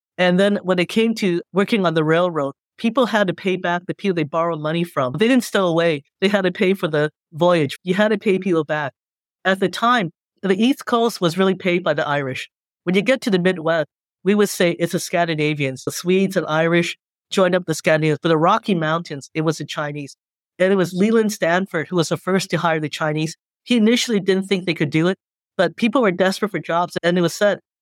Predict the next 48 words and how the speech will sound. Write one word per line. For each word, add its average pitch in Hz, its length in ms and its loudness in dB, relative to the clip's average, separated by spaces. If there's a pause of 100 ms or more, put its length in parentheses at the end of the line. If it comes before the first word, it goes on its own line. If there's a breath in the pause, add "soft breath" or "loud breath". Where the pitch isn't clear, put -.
(100)
"We 202 140 0
can 185 200 0
do 196 160 2
it, 190 100 2
even 196 240 2
though 233 80 2
we 196 80 2
come 196 180 -2
from 160 160 0
really 185 240 4
tropical 175 540 -2
places 165 320 -2
and 165 80 -2
everything. 165 360 -4 (420)
People 226 200 2
are 208 40 2
gonna 185 180 2
prove 196 320 0
their 165 120 2
might." 156 340 0
And 175 140 0
they 170 120 2
did. 180 300 -4
They 165 120 0
were 160 160 0
great 190 300 -2
railroad 165 420 2
builders. 135 420 -6 (360)
And 180 160 2
in 180 100 4
Seattle, 180 560 0
we 180 120 -4
have 175 260 0 (160)
Qin 208 200 4
Ji 196 200 2
He, 185 380 -4 (280)
who 208 140 2
was 180 160 2
one 196 120 2
of - 40 2
the 160 180 2
wealthiest 180 600 0
men 165 180 0
in 151 160 -6
Washington 156 520 -2
at 143 120 -4
this - 160 -8
time, 165 300 0